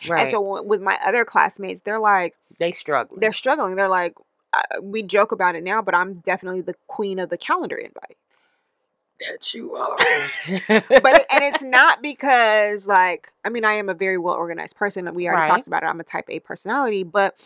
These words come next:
Speaker 2: it's because I had, I, I'm a type A personality, but I didn't have that discipline. That discipline was built during covid. Um, so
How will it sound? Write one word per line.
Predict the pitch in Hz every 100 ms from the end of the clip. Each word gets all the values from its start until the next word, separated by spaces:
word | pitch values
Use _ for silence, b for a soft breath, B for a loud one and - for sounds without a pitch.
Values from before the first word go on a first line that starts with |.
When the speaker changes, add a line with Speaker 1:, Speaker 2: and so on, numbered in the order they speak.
| b _
Speaker 2:
it's | 233 -
because | 202 220 220
I | 202 185
had, | 202 208 -
I, | 220 - -
I'm | 233 247 233
a |
type | 226 262 285
A | - 254
personality, | 247 247 240 247 254
but | 214 208
I | 196
didn't | 226 214
have | 202 196
that | 175 - _
discipline. | 220 220 - 185 - 151 - _ _ _ _ -
That | 202
discipline | 185 262 311 254 233 190
was | 180 170
built | 190 170 165 - _ _ 170
during | 196 151 143
covid. | - 147 - - _ _ _ _ _ _ _ _ _ _ _ -
Um, | 147 156 98 80 _ _ _ _ _
so | - 220 185 175 165 165